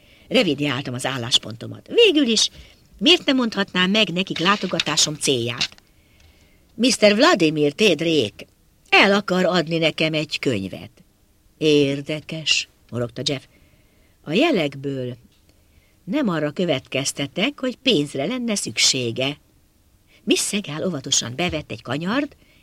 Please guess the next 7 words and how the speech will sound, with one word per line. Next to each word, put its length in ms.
és 120
félszemmel 560
rám 200
santított. 720
„Ön, 240
ö, 120
izé, 460